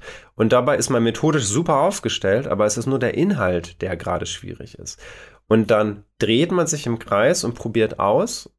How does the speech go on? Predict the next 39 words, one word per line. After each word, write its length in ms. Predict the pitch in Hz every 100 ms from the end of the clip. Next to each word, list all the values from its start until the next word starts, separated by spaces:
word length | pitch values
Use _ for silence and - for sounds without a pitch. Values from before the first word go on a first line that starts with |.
| _
und 180 | 120
<laughs> 20 | 117
unter 240 | - 123
Umständen 340 | 131 - 127 123
probiert 240 | 113 -
man 120 | 101
methodische 640 | 98 98 139 208 123 - 92
Aspekte 540 | - - 90 - 82
aus. 340 | 82 139 - - - - - _ _ _ _ _ _ _ - _ _ 120
Marketing 760 | 117 156 165 165 147 147 -
kann 200 | - 214
ich 140 | 240 92
aber 160 | 90
vielleicht, 480 | 82 90 73 113 -
aber 240 | 95 98
ich 100 | 113
weiß 260 | - 123 -
grad 160 | 120 120
nicht, 120 | 117
wie 60 |
das 160 | 113 -
Unternehmen 320 | 110 113 101
aufgestellt 500 | 127 - 104 - 90
sein 300 | 85 87 90
will. 180 | 95 120
Und 140 | 113
dann 180 | 107 110
schraube 400 | 107 - 120 135
ich 120 | 135
an 80 | 104
der 100 | 113
fa-, 280 | 110 - -
äh, 100 | -
drehe 180 | 104 120
ich 100 | 127
an 60 | 113
der 80 | 104
falschen 360 | 101 104 104
Schraube. 560 | 92 110 110 98 -